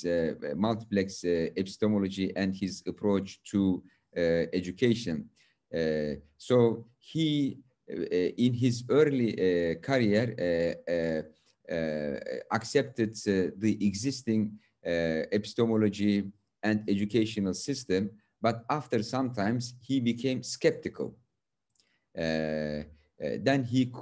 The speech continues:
he questioned, uh, data or information, uh, acquired through sense perception, and also he even started questioning, uh, axiomatic, uh, facts, uh, or self-evident, uh,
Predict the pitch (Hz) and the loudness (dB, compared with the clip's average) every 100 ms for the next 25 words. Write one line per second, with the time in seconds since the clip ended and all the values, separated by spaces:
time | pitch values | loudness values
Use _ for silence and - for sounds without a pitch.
0 | - 110 131 131 143 147 - 123 120 123 | -8 0 0 4 2 2 -2 -2 -2 0
1 | 101 98 95 95 - _ _ - 85 135 | 2 4 4 0 -4 _ _ -14 2 2
2 | 127 127 117 113 - 101 95 101 95 101 | 4 2 2 0 0 0 2 0 2 0
3 | 110 123 123 117 107 - - 87 85 80 | 2 0 0 0 -2 -4 -4 0 0 0
4 | 104 - 120 123 98 - - 101 98 92 | -4 0 2 4 2 -4 -4 0 0 0
5 | - 95 82 - 87 - 139 - 139 147 | -2 -4 -4 -6 -8 -4 -4 -2 -4 -4
6 | 143 _ _ _ _ 113 110 110 113 113 | -10 _ _ _ _ 0 0 2 0 2
7 | 113 110 123 123 - 135 131 117 - - | 0 2 2 2 2 0 2 0 -6 -2
8 | 127 120 107 - - 127 123 120 113 113 | -2 0 -4 -6 -2 0 0 0 2 2
9 | 113 113 _ _ _ _ 87 85 82 80 | -2 -12 _ _ _ _ 0 2 2 0
10 | 80 - 123 - 123 113 104 - 101 - | -2 -2 -4 -2 0 2 0 -2 -8 -6
11 | - 92 90 87 85 82 80 80 78 - | -2 0 2 2 2 2 0 -2 -4 -6
12 | 58 - - 120 107 - 90 82 - 98 | -8 -8 -2 -2 -2 -6 -2 -2 0 0
13 | 95 - 127 117 - 117 104 101 95 90 | 0 -2 -4 -4 2 2 2 0 -2 -2
14 | 87 85 | 0 0